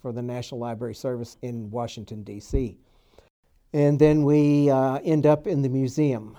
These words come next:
We have a museum for the field of vision, and we have all kinds of historical pieces from the early tactile book of seventeen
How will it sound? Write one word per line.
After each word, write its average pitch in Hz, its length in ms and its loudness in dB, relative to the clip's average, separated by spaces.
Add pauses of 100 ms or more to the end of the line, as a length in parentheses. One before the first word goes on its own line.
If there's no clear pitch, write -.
(120)
We 123 140 -6
have 123 240 -8
a 123 60 -6
museum 131 840 -2 (240)
for 127 300 -2
the 113 100 -6
field 113 540 -2 (120)
of 113 160 -8
vision, 110 500 -8 (180)
and 113 220 -10
we 120 140 -4
have 120 440 -6 (640)
all 147 280 2
kinds 135 520 -6
of 120 180 -6 (520)
historical 143 960 0 (880)
pieces 123 680 0
from 123 500 -6
the 117 400 -6
early 135 500 0 (360)
tactile 139 420 0
book 135 360 -2
of 110 100 -10
seventeen 131 1300 -6